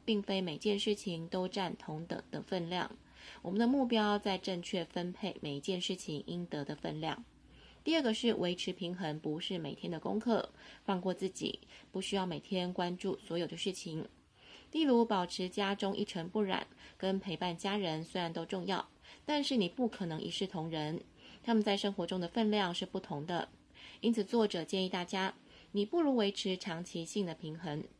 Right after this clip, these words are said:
例如你熬夜工作是为了周末可以空下来陪孩子，例如你周末让孩子看电视，是因为平日他们都不看电视。类似这样长期性的平衡，可以让你从过去的压力中解脱。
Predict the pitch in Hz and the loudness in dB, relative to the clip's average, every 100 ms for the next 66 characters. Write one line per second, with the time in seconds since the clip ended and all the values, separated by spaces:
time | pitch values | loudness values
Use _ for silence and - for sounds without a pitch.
0 | _ _ - - 277 220 202 - 175 202 | _ _ -10 0 4 6 4 2 0 0
1 | 208 208 226 220 - - 202 190 170 - | 2 0 4 2 2 -2 0 0 0 0
2 | 233 254 254 - - 175 - 185 170 170 | 2 4 2 2 -2 -4 -2 -4 -2 -2
3 | 151 - 156 143 151 - 170 - - - | -4 -4 -6 -4 -6 -4 -6 -6 -20 -20
4 | - - - - 220 214 185 160 - 208 | -20 -20 -20 0 6 6 6 0 2 4
5 | 226 208 185 180 - 160 165 214 196 185 | 6 6 6 2 0 -6 -2 0 2 0
6 | 175 208 - - - - 214 208 214 202 | 0 0 0 -4 -16 -2 2 6 4 4
7 | 196 165 202 180 190 175 160 165 - 143 | 0 2 4 4 2 -4 -2 -4 -4 -8
8 | - 165 165 151 - - - - - - | -4 -6 -4 -2 0 0 -2 -10 -20 -20
9 | - - 262 277 254 226 214 220 196 180 | -20 -8 2 4 4 2 2 2 0 0
10 | 165 160 165 - 180 156 165 165 185 165 | -4 -6 -6 -4 -4 -4 -8 -6 -2 -2
11 | 170 - - - 302 262 262 220 170 180 | -2 -8 -18 -2 2 2 4 2 2 -2
12 | 170 190 202 170 202 175 156 170 175 170 | -2 0 0 0 -4 -2 -2 -2 -2 -4
13 | 165 165 - - - 175 - | -6 -6 -8 -8 -4 -2 -2